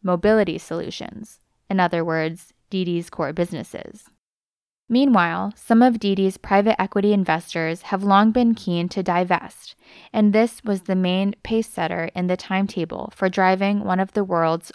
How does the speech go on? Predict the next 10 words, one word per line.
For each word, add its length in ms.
oldest 480
unicorns 720
to 140
go 120
public. 580
Indeed, 580
after 260
filing 540
its 240
prospectus 760